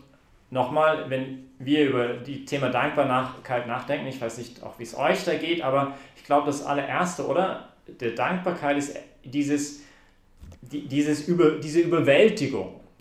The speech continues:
dieses, "Warum macht er das? Das muss doch gar nicht sein.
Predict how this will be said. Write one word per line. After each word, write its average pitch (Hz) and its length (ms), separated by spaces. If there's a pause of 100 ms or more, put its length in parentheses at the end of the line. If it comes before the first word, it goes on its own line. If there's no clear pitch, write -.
dieses, 143 760 (840)
"Warum 101 260
macht - 220
er 139 80
das? - 480 (220)
Das - 160
muss 90 120
doch 90 120
gar 90 140
nicht 90 120
sein. - 440